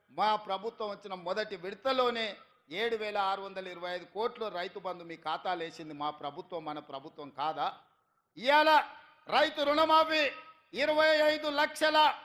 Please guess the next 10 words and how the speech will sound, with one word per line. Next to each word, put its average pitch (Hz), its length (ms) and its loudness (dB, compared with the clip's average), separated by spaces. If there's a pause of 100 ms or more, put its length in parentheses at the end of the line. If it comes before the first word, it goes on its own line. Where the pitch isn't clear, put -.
(200)
ముప్పై 302 460 2
ఐదు 302 300 4
వేల 311 340 4
మంది 302 320 0
రైతులకు 302 880 4 (280)
ఇరవై 302 560 4
ఒక్క 302 240 4
వేల 311 400 6
కోట్ల 311 520 2
రూపాయలు. 330 720 6